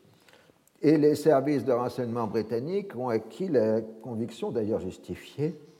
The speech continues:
que le shérif Hussein se trouve en contact par le biais de son fils Faisal avec les sociétés secrètes autonomistes ou indépendantistes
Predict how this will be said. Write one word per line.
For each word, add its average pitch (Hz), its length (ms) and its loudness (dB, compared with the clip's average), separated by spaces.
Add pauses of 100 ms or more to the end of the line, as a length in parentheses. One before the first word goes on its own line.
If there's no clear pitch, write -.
(640)
que 143 300 0
le 120 320 -2
shérif 117 500 -6
Hussein 139 460 -8
se 143 160 -10
trouve 117 280 -6
en 113 100 0
contact 113 600 -8
par 107 140 -6
le 107 100 -4
biais 107 180 -2
de - 60 -8
son 101 220 -14
fils - 280 -12
Faisal 120 680 -6 (800)
avec 123 420 -4
les 127 80 -2
sociétés 113 540 -6
secrètes - 480 -8
autonomistes 107 760 -6
ou 110 100 -4
indépendantistes 101 960 -6